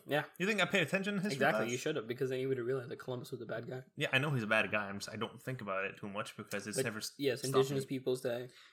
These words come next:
Speaker 2: Yeah, some of the other ones I just, I, I don't really, like, vibe with. I don't really care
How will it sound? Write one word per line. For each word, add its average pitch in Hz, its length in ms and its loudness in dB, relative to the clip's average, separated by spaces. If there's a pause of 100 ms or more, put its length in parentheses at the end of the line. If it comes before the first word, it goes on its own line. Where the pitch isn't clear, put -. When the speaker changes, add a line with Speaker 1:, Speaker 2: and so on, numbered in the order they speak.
(160)
Speaker 2:
Yeah, 131 140 6
some 190 180 4
of 214 60 2
the 165 60 6
other 156 100 4
ones 135 140 2
I 113 40 2
just, 107 220 -8
I, 110 120 -6 (200)
I 110 80 2
don't 98 220 -2
really, 92 300 -10 (300)
like, 92 220 -6 (320)
vibe 92 240 -2
with. - 240 -16
I - 20 -10
don't 95 100 -8
really - 120 -12
care - 260 -14